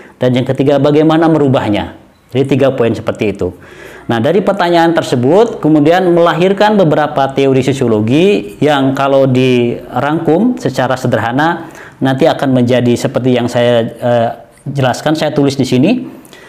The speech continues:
Jadi dibagi dua sebenarnya pertanyaannya, ada pertanyaan yang bersifat bagaimana,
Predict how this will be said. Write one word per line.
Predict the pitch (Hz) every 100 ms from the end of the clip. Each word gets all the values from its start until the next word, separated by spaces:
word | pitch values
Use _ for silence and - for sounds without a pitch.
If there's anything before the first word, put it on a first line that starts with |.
| - -
Jadi | 117 127 131
dibagi | 131 131 113 135 127 131
dua | 131 165
sebenarnya | 175 147 156 180
pertanyaannya, | 156 139 127 120 127 165
ada | 147
pertanyaan | - 139 135 135 165
yang | 151 139
bersifat | 135 135 131 131
bagaimana, | 131 120 110 107 131 170 -